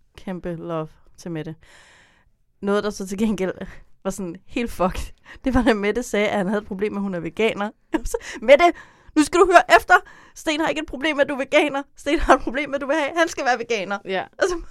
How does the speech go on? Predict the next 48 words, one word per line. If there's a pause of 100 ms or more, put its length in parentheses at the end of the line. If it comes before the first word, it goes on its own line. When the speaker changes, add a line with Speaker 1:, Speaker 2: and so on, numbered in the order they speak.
(240)
Speaker 2:
Det
er
ikke
det
Speaker 1:
<laughs>
og
det,
og
det,
og
det
er
Speaker 2:
samme.
Speaker 1:
virkelig
tr-,
sådan,
måske
ikke
triggering
for
Sten,
men
det
er
triggering
for
mig, (460)
at
du
ikke
anerkender
det,
Mette. (200)
Speaker 2:
Ja. (420)
Og
jeg
synes
også,
det
var
interessant,
at
Sten,
han
sagde,
at
han
havde